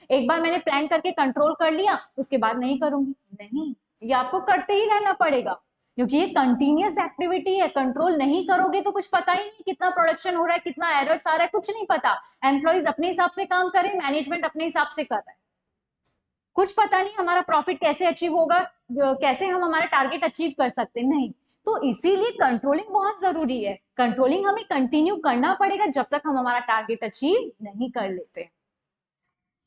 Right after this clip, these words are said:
Functions at every level of management। Every level, जब हम बोलेंगे junior level है, senior level है, middle level है,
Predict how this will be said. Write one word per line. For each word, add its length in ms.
Functions 540
at 120
every 360
level 460
of 220
management। 560
Every 340
level, 300
जब 180
हम 120
बोलेंगे 360
junior 440
level 340
है, 160
senior 440
level 340
है, 120
middle 320
level 220
है, 100